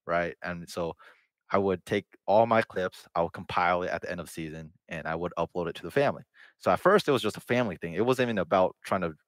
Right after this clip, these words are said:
you know, build this YouTube channel. And my family is like, "Dude, like, it's kinda hard to, you know,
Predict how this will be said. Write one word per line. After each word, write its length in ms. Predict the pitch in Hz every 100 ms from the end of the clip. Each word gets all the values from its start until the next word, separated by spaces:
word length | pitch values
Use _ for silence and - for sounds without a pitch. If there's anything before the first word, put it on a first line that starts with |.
| _ _ _
you 80 | 101
know, 160 | 85 78 -
build 160 | 107 92
this 160 | 87
YouTube 340 | 95 110 - -
channel. 380 | 82 76 78 _ - - - _ _ _ -
And 340 | 95 82 80 _ _ _ _ 98
my 80 |
family 280 | - 156 165
is 80 | 107
like, 140 | 87
"Dude, 180 | 143 117
like, 260 | 90 90 - _ _ -
it's 140 | 123
kinda 260 | - 156 143
hard 280 | 123 127 120
to, 400 | 120 110 104 - _ -
you 100 |
know, 80 | 107